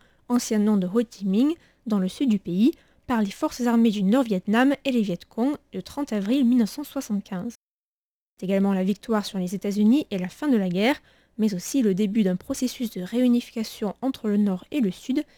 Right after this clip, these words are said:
qui s'est achevé en juillet de l'année suivante. L'événement revêt une autre signification pour les réfugiés vietnamiens qui désignent cette date comme jour national de la honte, avril noir ou encore chute de Saigon, les réfugiés du Sud-Vietnam considérant qu'ils ont,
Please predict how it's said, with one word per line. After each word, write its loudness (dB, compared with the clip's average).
qui -20
s'est -6
achevé -2
en 2
juillet 0
de 4
l'année 2
suivante. -14
L'événement 4
revêt 4
une 4
autre 0
signification -4
pour -6
les -2
réfugiés 0
vietnamiens 4
qui -4
désignent 4
cette -10
date -2
comme 2
jour 4
national 2
de 0
la -2
honte, -2
avril 2
noir 4
ou 0
encore -2
chute -2
de 2
Saigon, -2
les -8
réfugiés 0
du -8
Sud-Vietnam 0
considérant 0
qu'ils -2
ont, 0